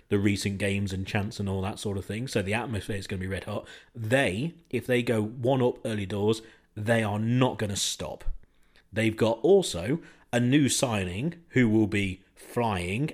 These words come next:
and not stopping at all. They've got the returning Elliott, who will be flying and not stopping at all if he gets on the pitch. So, eh, they've got every reason to not stop.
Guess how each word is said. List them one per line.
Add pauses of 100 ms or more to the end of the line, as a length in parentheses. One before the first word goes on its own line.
and (220)
not
stopping
at
all. (360)
They've
got
the
returning
Elliott, (220)
who (120)
will
be
flying (140)
and
not
stopping
at
all
if
he
gets
on
the
pitch. (640)
So, (720)
eh,
they've
got
every
reason
to
not
stop.